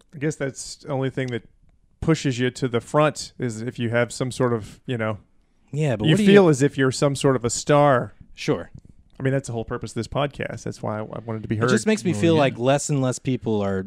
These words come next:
Speaker 2: forming a real identity as they're going through their formative years now.
Speaker 1: Yeah, I definitely don't want that for myself.
Speaker 2: Mm-hmm.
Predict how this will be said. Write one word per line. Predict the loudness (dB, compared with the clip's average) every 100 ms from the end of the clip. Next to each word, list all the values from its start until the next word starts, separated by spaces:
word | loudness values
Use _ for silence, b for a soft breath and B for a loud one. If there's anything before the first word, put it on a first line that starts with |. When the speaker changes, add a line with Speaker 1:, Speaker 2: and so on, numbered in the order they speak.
| -10
Speaker 2:
forming | -8 0 4 4 2
a | 2
real | 2 4 4
identity | 2 -2 -4 -6 -8 -10 -14 _ -16
as | -14 -10
they're | -10 -10 -10 -14 _
going | -4 -4
through | -4 -6
their | -8
formative | -6 -4 -4 -6
years | -8 -8 -10
now. | -12 -14 -16 -6
Speaker 1:
Yeah, | -2 -2
I | 0
definitely | -2 -6 -12
don't | -14 -14
want | -14
that | -14 -12
for |
myself. | -8 -2 0 0 -6 _ _ _ _ -12
Speaker 2:
Mm-hmm. | -8 -6